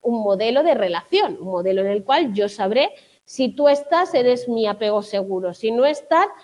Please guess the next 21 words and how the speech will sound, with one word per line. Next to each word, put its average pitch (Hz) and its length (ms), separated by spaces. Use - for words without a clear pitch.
no 226 100
sé 226 180
qué, 240 120
f-, 220 280
si 226 220
fiarme, 175 500
¿vale? 240 200
Por 208 240
tanto, 285 400
también 208 360
voy 220 120
a 226 80
generar 202 400
expectativas 202 680
sobre 214 500
cómo 240 560
tiene 214 220
que 196 120
ser 190 240
una 185 180
relación, 311 600